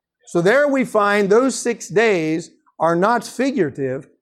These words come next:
but literal time. Okay? Now, let's look at number two. No mention of the word Sabbath. <clears throat>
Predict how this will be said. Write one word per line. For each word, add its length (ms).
but 180
literal 1000
time. 640
Okay? 500
Now, 260
let's 220
look 120
at 80
number 240
two. 340
No 320
mention 460
of 80
the 60
word 260
Sabbath. 500
<clears throat> 440